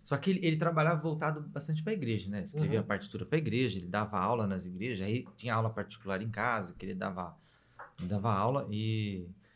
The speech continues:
Speaker 1: então ele tinha todos os livros lá, né? E a aula dele era legal, né? Que quando era pra mim,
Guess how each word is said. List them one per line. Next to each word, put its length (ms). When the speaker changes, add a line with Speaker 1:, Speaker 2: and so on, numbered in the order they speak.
Speaker 1:
então 120
ele 80
tinha 260
todos 220
os 140
livros 360
lá, 160
né? 140
E 60
a 60
aula 180
dele 180
era 160
legal, 380
né? 220
Que 140
quando 440
era 120
pra 200
mim, 320